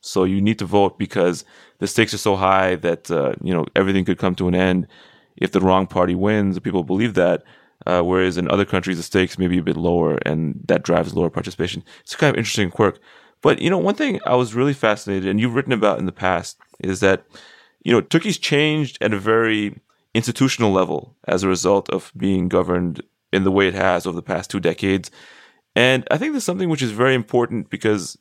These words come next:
you know, even for non-Turks, Turkey is a very, very important country. It's a nato member country. Uh, it's in a very strategic location. Uh, economically and militarily, its influence is very, very important, both in Europe and the Middle East and Central Asia.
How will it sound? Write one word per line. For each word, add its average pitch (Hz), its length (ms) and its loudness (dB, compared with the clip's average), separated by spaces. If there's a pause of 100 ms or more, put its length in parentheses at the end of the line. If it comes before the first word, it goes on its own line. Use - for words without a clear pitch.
you 110 80 -2
know, 98 320 0 (320)
even 156 260 2
for 151 140 2
non-Turks, 127 520 2
Turkey 123 260 -2
is 113 80 0
a 107 40 0
very, 117 260 2
very 113 200 0
important 104 380 -2
country. 98 240 -2
It's 87 100 -4
a 87 40 0
nato 101 440 2
member 95 320 0
country. 85 520 -4 (560)
Uh, 76 120 4
it's 85 160 0
in 98 80 2
a 92 40 4
very 101 220 2
strategic 98 480 -2
location. 90 640 -2 (440)
Uh, 82 200 2
economically 101 760 0
and 95 120 0
militarily, 95 800 0
its - 300 -8
influence 95 460 -2
is 95 60 -10
very, 92 220 2
very 90 180 0
important, 92 540 -2
both 92 200 -2
in 92 100 -2
Europe 87 440 0
and 92 160 0
the 87 40 0
Middle 80 260 0
East 92 260 -2
and 82 240 -2
Central 78 320 -2
Asia. 95 340 0